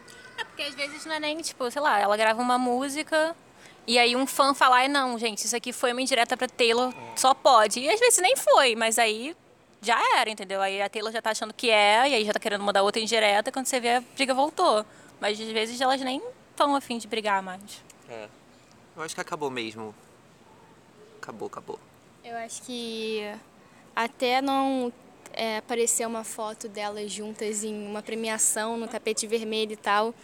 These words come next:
Speaker 3: os fãs vão continuar com essas teorias da conspiração, dizendo que elas ainda tão brigadas e que, é, essas flores foram mandadas pra outra pessoa, enfim.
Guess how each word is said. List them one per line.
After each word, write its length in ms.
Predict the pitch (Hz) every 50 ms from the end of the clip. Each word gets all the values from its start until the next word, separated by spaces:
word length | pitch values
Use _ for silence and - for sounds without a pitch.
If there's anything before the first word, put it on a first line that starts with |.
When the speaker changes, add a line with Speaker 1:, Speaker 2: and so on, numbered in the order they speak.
| - - - - - -
Speaker 3:
os 200 | - 226 240 -
fãs 360 | - - - 220 214 226 233 220
vão 140 | 233 226
continuar 420 | 233 - 233 233 - 240 226 220 226
com 80 | -
essas 220 | 247 240 254 240 -
teorias 560 | - 247 233 226 226 226 226 226 226 226 208
da 180 | 226 220 214 214
conspiração, 800 | - 233 220 - - 226 226 226 220 - - 220 214 214 220 226 - - - - - - - - - - - - - -
dizendo 580 | 214 220 202 214 226 214 214 214 220 220 220
que 140 | 214 - 226
elas 240 | 214 214 220 220 226
ainda 200 | 226 220 214 214
tão 140 | - 226 208
brigadas 1080 | 202 208 196 208 226 254 277 294 285 285 285 277 262 240 262 254 254 247 233 - - 240
e 140 | 233 226
que, 720 | 226 - 233 226 220 220 220 220 214 214 208 202 208 202 202 - - - _ _ _ - - - - - - - - _ - -
é, 400 | - - 214 208 208 202 196 196
essas 300 | 196 202 - - 220 -
flores 540 | - - 208 214 220 226 226 220 220 214 -
foram 180 | - 220 214
mandadas 340 | 208 208 208 208 208 202 -
pra 100 | - 208
outra 140 | 196 196 -
pessoa, 960 | - 196 202 - - 240 262 277 277 269 269 262 247 247 240 240 233 226 226
enfim. 440 | 226 226 226 - - - 208 190